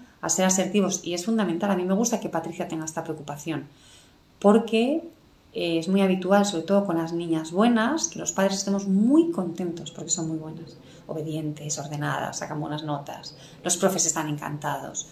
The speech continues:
son maravillosas. Las otras familias nos dicen, "Jo, qué buena es, es buenísima". Y son niñas tan buenas, tan buenas, que siguen siendo buenas toda la vida. Y,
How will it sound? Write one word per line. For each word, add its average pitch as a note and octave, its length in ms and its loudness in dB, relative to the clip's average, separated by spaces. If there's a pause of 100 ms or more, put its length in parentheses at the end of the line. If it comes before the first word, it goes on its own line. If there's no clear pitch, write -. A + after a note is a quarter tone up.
son A#3 360 2
maravillosas. D#3+ 520 -4
Las D#3+ 140 -2
otras - 180 0
familias F#3+ 300 4
nos E3 140 -4
dicen, D3+ 180 -10
"Jo, D#3+ 240 -4
qué E3+ 100 -4
buena D#3+ 320 -2
es, D#3 140 -2
es E3+ 100 -2
buenísima". D#3+ 580 -2 (540)
Y - 40 -12
son G3+ 160 4
niñas G#3 320 4
tan D#3+ 160 -2
buenas, G3 280 2
tan A#3 140 0
buenas, C#4+ 500 2 (400)
que - 80 -6
siguen G3 240 4
siendo F#3 220 2
buenas E3+ 320 2
toda G3+ 160 6
la D#3 120 -4
vida. G3+ 340 -2 (760)
Y, D#3 920 -2